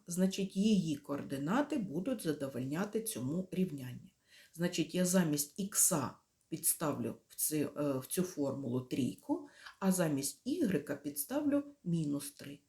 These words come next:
І в мене вийде. Мінус три дорівнює К помножити. Замість ікса підставляю трійку, ну і плюс Б переписую. Перше рівняння є,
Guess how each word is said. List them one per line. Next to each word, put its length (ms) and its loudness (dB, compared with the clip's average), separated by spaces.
І 80 0
в 40 4
мене 260 4
вийде. 440 -4
Мінус 640 6
три 480 2
дорівнює 760 4
К 480 0
помножити. 880 4
Замість 440 2
ікса 300 -2
підставляю 720 -2
трійку, 640 -2
ну 80 -2
і 60 4
плюс 280 0
Б 180 0
переписую. 680 -8
Перше 360 -2
рівняння 460 -2
є, 380 -2